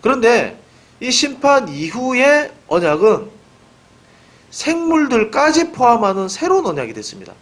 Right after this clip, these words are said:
창조하고 나서는 아담하고만 언약을 맺었는데 하나님 심판하시고 나서 이 한 사람 남은, 한 사람의 가정이 남은 노아와 언약하시면서 동시에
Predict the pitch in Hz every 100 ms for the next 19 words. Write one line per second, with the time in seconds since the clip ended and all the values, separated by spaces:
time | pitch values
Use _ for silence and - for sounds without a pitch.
0 | _ _ _ _ _ _ _ _ _ _
1 | _ _ - - - - - - _ -
2 | - 294 302 311 269 208 208 190 - -
3 | - 262 302 262 220 170 165 170 135 123
4 | 135 110 120 180 98 - - - - -
5 | 208 220 208 208 202 214 208 202 190 165
6 | 156 151 139 160 202 208 _ _ _ _
7 | _ 156 160 156 233 240 262 214 180 160
8 | 127 - 202 233 226 202 127 131 165 143
9 | 127 175 180 - _ 135 139 185 254 233
10 | 196 165 180 175 156 143 151 156 160 120
11 | 120 175 226